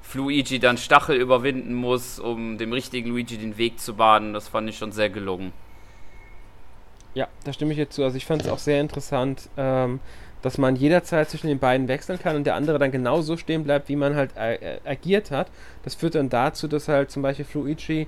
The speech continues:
Speaker 2: muss, ähm, durch Stacheln durch und auf der anderen Seite dann an der Schnur mit dem Staubsauger ziehen, damit Luigi auch über die Stacheln drüber kommt.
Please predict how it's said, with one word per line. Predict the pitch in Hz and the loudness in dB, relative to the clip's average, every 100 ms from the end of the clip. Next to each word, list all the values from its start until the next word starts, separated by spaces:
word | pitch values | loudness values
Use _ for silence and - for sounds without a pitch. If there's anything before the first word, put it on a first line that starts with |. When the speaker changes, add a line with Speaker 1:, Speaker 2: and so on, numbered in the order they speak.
| - - - - | -8 -16 -12 0
Speaker 2:
muss, | 147 147 - - - | 2 2 0 -10 0
ähm, | 143 139 139 135 | 4 4 4 2
durch | 139 131 | 0 0
Stacheln | - 160 208 202 | 2 4 4 2
durch | 196 196 - - | 2 2 -2 -8
und | 131 156 | -4 -2
auf | - | -2
der | 135 | 0
anderen | 151 156 | 0 4
Seite | 151 147 | 4 4
dann | 143 139 | 2 0
an | 135 | 0
der | 135 | -2
Schnur | - 165 | 0 2
mit | 202 175 | 2 0
dem | 170 | -2
Staubsauger | 180 170 - 170 165 | 0 0 0 -2 -2
ziehen, | - 160 | 0 0
damit | 151 143 | 2 2
Luigi | 135 120 147 131 | -2 -4 -2 -2
auch | 92 | 0
über | 139 127 | 0 -4
die | |
Stacheln | 113 120 117 | -4 -4 -4
drüber | 120 117 | -4 -6
kommt. | 101 95 - - | -6 -8 -10 -12